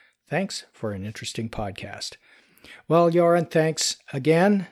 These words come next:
I think we've solved that problem. It was a disconnected hard drive, and we've got that, uh,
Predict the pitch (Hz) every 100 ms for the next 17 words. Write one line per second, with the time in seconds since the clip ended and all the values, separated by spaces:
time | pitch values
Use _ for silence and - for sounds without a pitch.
0 | _ 139 120 127 - 139 - 127 117 -
1 | - 160 160 165 151 - 160 156 170 170
2 | 151 - - 131 127 147 147 143 135 120
3 | 110 160 160 - - 147 135 143 - 151
4 | 127 - - - - - 156 165 156 170
5 | 170 185 202 - - - - - - 127
6 | 127 131 131 131 127 - - 127 127 123
7 | 117 - 135 123 - 123 120 - - 120
8 | 120